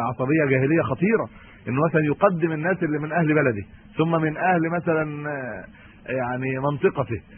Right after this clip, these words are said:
مثلا، ويقدمهم على غيرهم ويعطيهم حقوق أكثر من غيرهم. هذه عصبية جاهلية بلا شك، وإن لم يكن بأسماء، وإن كانت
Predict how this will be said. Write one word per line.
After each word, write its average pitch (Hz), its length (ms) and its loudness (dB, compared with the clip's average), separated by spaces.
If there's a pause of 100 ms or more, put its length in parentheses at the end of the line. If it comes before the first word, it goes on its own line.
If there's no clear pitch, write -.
(120)
مثلا، 135 420 4 (420)
ويقدمهم 147 880 6
على 156 100 6
غيرهم 151 260 2
ويعطيهم 170 260 -2
حقوق 151 300 -4 (160)
أكثر 151 200 0
من 139 120 -2
غيرهم. 135 420 4 (220)
هذه - 240 -4
عصبية 180 380 2
جاهلية 165 400 2
بلا 165 200 2
شك، - 360 -10 (460)
وإن 175 280 4
لم 170 140 0
يكن 180 320 0 (440)
بأسماء، 151 520 0 (160)
وإن 175 260 -2
كانت 233 260 0